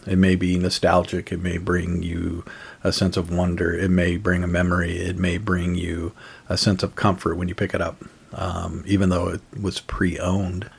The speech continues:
you, you still see value in it, and you, you take it home, and you, you love it, right?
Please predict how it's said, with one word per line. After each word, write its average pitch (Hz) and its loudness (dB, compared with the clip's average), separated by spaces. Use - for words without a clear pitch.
you, 98 4
you 95 2
still 92 2
see - 0
value 85 0
in 85 -6
it, - -10
and 82 -6
you, 87 -8
you 92 -4
take 90 -2
it 87 -2
home, 82 -6
and 87 -8
you, 82 -8
you 90 2
love 82 0
it, - -12
right? 80 -4